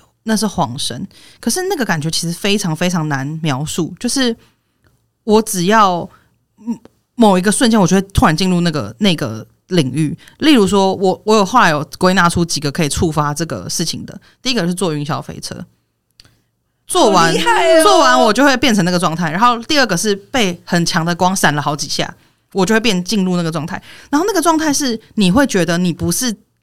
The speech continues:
Speaker 1: 这个控制你身体的人。我跟你讲，这可能是有科学根据的，因为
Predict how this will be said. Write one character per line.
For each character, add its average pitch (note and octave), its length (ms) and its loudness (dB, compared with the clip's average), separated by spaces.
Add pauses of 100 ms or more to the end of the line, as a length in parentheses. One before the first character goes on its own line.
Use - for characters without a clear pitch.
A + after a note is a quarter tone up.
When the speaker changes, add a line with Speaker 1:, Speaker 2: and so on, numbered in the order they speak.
(140)
Speaker 1:
这 D4 240 -2
个 D#3+ 220 -4
控 G#3 320 -2
制 A3 180 -2
你 E3 160 0
身 E3+ 220 0
体 F3 140 -4
的 A2 140 -8
人。 G3 200 -12 (720)
我 A#3 120 4
跟 F4 120 2
你 G#4 40 2
讲， C#4+ 80 2
这 G#4 120 0
可 - 120 0
能 F3 160 2
是 - 320 -4
有 E3 100 2
科 G3 160 0
学 F3 120 0
根 D#3+ 200 -4
据 F3 120 -4
的， C#3 100 -8
因 - 80 -6
为 G4+ 120 -2